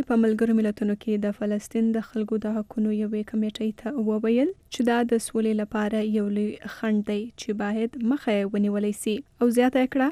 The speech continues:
چې تاوتریخوالي او راپارونه ویره او بې باورۍ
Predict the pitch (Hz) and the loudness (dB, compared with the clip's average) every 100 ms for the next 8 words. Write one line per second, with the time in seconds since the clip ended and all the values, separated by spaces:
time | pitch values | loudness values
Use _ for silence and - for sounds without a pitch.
0 | - _ 277 269 - 277 285 302 285 - | -2 _ 2 2 2 2 2 0 -4 0
1 | 262 254 269 302 - 240 220 214 214 214 | 2 4 4 2 0 -2 0 0 -2 0
2 | 214 214 220 240 277 _ 220 233 233 262 | 0 2 0 0 -4 _ 2 4 4 2
3 | 285 247 220 208 214 208 214 208 214 | -2 0 0 2 0 0 -2 0 0